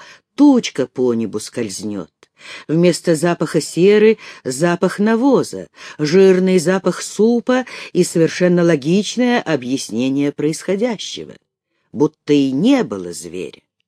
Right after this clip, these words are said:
Один садовод прицелился в бешеную собаку и попал в мирно гуляющего Борова,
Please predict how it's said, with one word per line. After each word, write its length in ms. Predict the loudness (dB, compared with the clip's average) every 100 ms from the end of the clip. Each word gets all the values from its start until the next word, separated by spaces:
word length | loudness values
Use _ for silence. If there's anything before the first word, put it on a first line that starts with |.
| _ _ _ -20 -20 -6
Один 460 | 0 2 6 6 4
садовод 720 | 0 0 2 4 4 2 -6 -20 -6
прицелился 880 | 4 4 4 4 4 4 0 0 0
в 100 | 0
бешеную 580 | 2 2 2 -2 -2 -4
собаку 720 | -2 0 2 2 2 0 0 -2 -16 -2
и 120 | 0
попал 460 | 2 2 4 4 4
в 100 | 2
мирно 580 | 6 6 6 6 2
гуляющего 840 | 2 2 2 2 2 0 -2 0 0
Борова, 840 | 0 2 4 4 2 0 -2